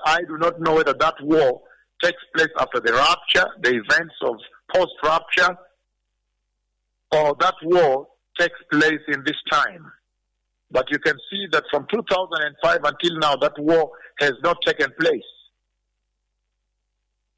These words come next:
Probably there is a movement towards war now. But like I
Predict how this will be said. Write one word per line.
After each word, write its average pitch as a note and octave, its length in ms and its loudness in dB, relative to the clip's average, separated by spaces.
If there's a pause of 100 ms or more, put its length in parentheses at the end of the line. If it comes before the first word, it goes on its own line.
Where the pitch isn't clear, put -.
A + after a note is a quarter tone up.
(280)
Probably E3+ 560 -2
there D3+ 160 2
is C#3 140 -2
a D3 60 2
movement E3 560 0
towards E3+ 320 2
war D#3+ 360 2
now. C3+ 520 -2 (2000)
But B2+ 140 -4
like D3+ 240 0
I F3+ 120 0